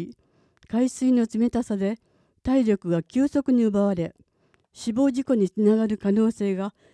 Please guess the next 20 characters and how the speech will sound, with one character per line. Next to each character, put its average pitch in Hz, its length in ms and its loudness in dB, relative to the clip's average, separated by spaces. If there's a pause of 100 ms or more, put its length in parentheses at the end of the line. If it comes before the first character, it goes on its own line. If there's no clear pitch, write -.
(160)
非 214 160 -6
常 247 180 2
に 269 200 0 (340)
高 220 220 -2
く 196 100 -10
な 170 140 -2
り 151 120 -4
ま 156 140 -4
す。 - 240 -20 (1800)
特 269 220 -2
に 190 280 2 (280)
伊 190 80 -10
達 254 280 0
漁 262 160 0
港 220 220 -2
の 175 220 0
防 196 240 -2
波 233 160 -4
堤 190 260 -4
は 180 240 -6